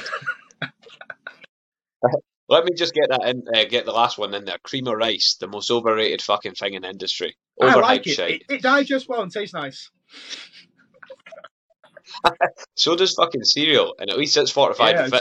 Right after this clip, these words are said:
Speaker 1: vitamins.
Speaker 2: fair,
Speaker 1: It's probably
Speaker 2: it's got
Speaker 1: got better
Speaker 2: more minerals in
Speaker 1: fucking
Speaker 2: it, yeah,
Speaker 1: nutrition
Speaker 2: and
Speaker 1: profile.
Speaker 2: calcium and whatever the fuck's
Speaker 1: But,
Speaker 2: in it.
Speaker 1: um, you know, you know, with cream of rice, though.
Speaker 2: What?
Speaker 1: You know, with cream of rice, you can go to Asda or Tesco and buy
Speaker 2: Yeah, it's the Whit-,
Speaker 1: rice
Speaker 2: it was
Speaker 1: flour,
Speaker 2: the Whitworth
Speaker 1: which is the
Speaker 2: one, but
Speaker 1: same
Speaker 2: it's
Speaker 1: thing,
Speaker 2: horrible. It's
Speaker 1: for,
Speaker 2: like
Speaker 1: like,
Speaker 2: sand-
Speaker 1: two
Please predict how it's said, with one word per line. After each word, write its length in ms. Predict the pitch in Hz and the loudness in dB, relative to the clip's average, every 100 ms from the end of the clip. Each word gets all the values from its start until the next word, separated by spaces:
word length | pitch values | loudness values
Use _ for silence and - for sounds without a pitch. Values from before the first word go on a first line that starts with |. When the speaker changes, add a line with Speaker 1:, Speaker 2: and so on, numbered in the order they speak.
| 143 | 0
Speaker 1:
vitamins. 200 | 143 175 | 0 2
Speaker 2:
fair, 80 | 139 | 2
Speaker 1:
It's 60 | |
probably 140 | 147 131 | 2 2
Speaker 2:
it's 60 | 120 | 2
got 60 | |
Speaker 1:
got 80 | 127 | 4
better 140 | 120 | 2
Speaker 2:
more 80 | 104 | 2
minerals 40 | 110 | 0
in 40 | |
Speaker 1:
fucking 220 | 117 120 | -2 -2
Speaker 2:
it, 60 | 95 | -4
yeah, 60 | |
Speaker 1:
nutrition 300 | 127 123 - 123 | -2 -2 -4 -6
Speaker 2:
and 100 | 127 | 0
Speaker 1:
profile. 340 | 147 127 113 - | 2 2 0 4
Speaker 2:
calcium 500 | 139 135 - 139 131 | 6 6 4 0 -2
and 240 | 127 127 | -6 -6
whatever 540 | 127 127 - - 127 120 | 2 2 0 -6 -6 -4
the 60 | 131 - | -6 -6
fuck's 240 | 123 - | -10 2
Speaker 1:
But, 160 | 135 120 | 4 6
Speaker 2:
in 120 | 123 | 4
it. 40 | |
Speaker 1:
um, 100 | 113 - - - _ - | -2 -16 -20 -20 _ -4
you 140 | 139 | 2
know, 120 | 170 170 _ - - | 2 0 _ -18 -6
you 140 | 143 | 0
know, 120 | 156 160 | 4 4
with 100 | - | 2
cream 200 | 160 147 | 0 2
of 60 | |
rice, 280 | 139 156 - | 2 2 0
though. 160 | 95 85 _ - | -2 -8 _ -4
Speaker 2:
What? 160 | 170 - - - - - _ _ _ _ - | -4 -4 -20 -20 -20 -20 _ _ _ _ 2
Speaker 1:
You 120 | 123 | 4
know, 80 | 139 | 4
with 120 | 135 | 2
cream 160 | - 139 | 0 2
of 60 | 120 | 4
rice, 240 | 127 - | 4 2
you 60 | 95 | -10
can 100 | 98 | -8
go 140 | 107 | -8
to 120 | 101 | 0
Asda 400 | 85 95 107 104 | 2 2 2 0
or 20 | 92 | 2
Tesco 460 | 110 110 - 92 - _ - | 2 0 -2 -6 -8 _ -16
and 120 | 95 | 0
buy 180 | 104 98 | 4 6
Speaker 2:
Yeah, 60 | 147 | 4
it's 140 | 139 | 2
the 100 | 156 | -2
Whit-, 120 | 151 | 2
Speaker 1:
rice 200 | 113 117 | 4 4
Speaker 2:
it 80 | 160 | 2
was 100 | - | 2
Speaker 1:
flour, 120 | 170 | 0
Speaker 2:
the 60 | 147 | 0
Whitworth 240 | 160 180 165 | 0 0 0
Speaker 1:
which 80 | 190 | 0
is 60 | |
the 60 | 151 | 2
Speaker 2:
one, 60 | |
but 40 | 147 | 2
Speaker 1:
same 140 | 101 | 2
Speaker 2:
it's 80 | 139 | 4
Speaker 1:
thing, 100 | 117 | 4
Speaker 2:
horrible. 280 | 156 156 139 | 4 4 -2
It's 80 | 127 | 0
Speaker 1:
for, 60 | 156 | 2
Speaker 2:
like 80 | 92 | 2
Speaker 1:
like, 80 | |
Speaker 2:
sand- 120 | 147 | 0
Speaker 1:
two 80 | 123 | -2